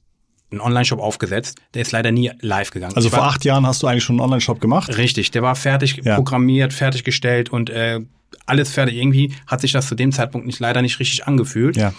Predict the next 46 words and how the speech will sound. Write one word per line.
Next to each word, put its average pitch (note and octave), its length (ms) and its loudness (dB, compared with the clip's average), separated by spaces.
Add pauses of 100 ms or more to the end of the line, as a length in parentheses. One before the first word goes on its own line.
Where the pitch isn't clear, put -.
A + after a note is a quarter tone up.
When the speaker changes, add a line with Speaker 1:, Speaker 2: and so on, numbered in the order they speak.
(160)
Speaker 1:
ähm, A2+ 260 0
dass A2+ 160 -4
wir A#2+ 60 -4
den A2+ 180 0
nie A#2+ 140 2
live A#2 260 0
geschaltet G#2 360 -4
haben. A2+ 120 -2
Und G#2+ 80 -8
ich - 120 -6
war A2 120 -2
irgendwie A2 160 -4
dann A2+ 220 -2 (240)
doch, - 260 -6
äh, G#2+ 520 -4
damit G#2+ 360 -4 (260)
beschäftigt, - 500 -4 (240)
noch - 140 -6
einen A#2 80 -2
zweiten A2+ 300 -2
Laden G#2 280 -2
aufzumachen. G2+ 460 -8
Und F#2 60 -4
Speaker 2:
Mhm. G2 80 4
Speaker 1:
hab A#2+ 140 2
mir A2 60 -4
da G#2 200 -4
zu - 160 -12
dem G#2 140 -6
Zeitpunkt, G#2 340 -8 (140)
äh, G#2 100 -6
diverse G#2 540 -6 (180)
Locations B2+ 480 -2
angeguckt A2+ 580 -6
und A2+ 80 -6
hab G#2+ 80 -6
gesagt, G#2+ 160 -4
okay, A2 160 -6
dass G#2+ 140 -6
ich - 160 -16 (200)
erstmal A2 280 -4
nochmal G#2+ 240 -4
Expansion A2 520 -4
im G#2 120 -6
Sinne G#2+ 180 -4
von G#2 280 -8